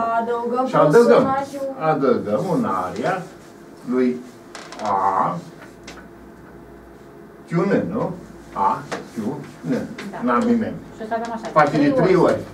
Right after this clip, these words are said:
Speaker 2: Area lui A,
Speaker 3: A, Q,
Speaker 2: Q, N.
Speaker 3: Egal cu?
Speaker 2: Egal cu?
Speaker 3: De trei ori area.
Speaker 2: De trei ori area lui
Speaker 3: C Q P.
Speaker 2: C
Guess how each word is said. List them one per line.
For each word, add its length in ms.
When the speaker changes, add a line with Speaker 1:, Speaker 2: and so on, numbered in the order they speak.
Speaker 2:
Area 400
lui 220
A, 80
Speaker 3:
A, 160
Q, 160
Speaker 2:
Q, 40
N. 260
Speaker 3:
Egal 180
cu? 80
Speaker 2:
Egal 500
cu? 200
Speaker 3:
De 80
trei 380
ori 140
area. 180
Speaker 2:
De 100
trei 220
ori 160
area 400
lui 240
Speaker 3:
C 60
Q 400
P. 20
Speaker 2:
C 20